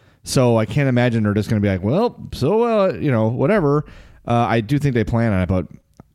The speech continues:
th-, no movement. I'm a little concerned. All right, uh, follow up from something we discussed on last week's podcast, Rick.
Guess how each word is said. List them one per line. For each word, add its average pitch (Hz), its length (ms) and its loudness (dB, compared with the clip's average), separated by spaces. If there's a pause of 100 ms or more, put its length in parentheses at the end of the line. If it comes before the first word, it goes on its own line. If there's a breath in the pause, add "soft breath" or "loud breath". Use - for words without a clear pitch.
(360)
th-, 85 100 -6
no 113 240 0
movement. 151 400 0
I'm 98 140 -2
a - 20 -2
little 147 180 0
concerned. 147 500 -2 (300 loud breath)
All 165 80 2
right, 156 180 0
uh, 147 180 0
follow 233 400 2
up 208 120 -2
from 170 140 0
something 165 240 0
we 151 100 2
discussed 131 460 -2 (100)
on 117 380 0 (380 soft breath)
last 135 480 0
week's 117 380 -2
podcast, 117 600 0
Rick. 101 300 -2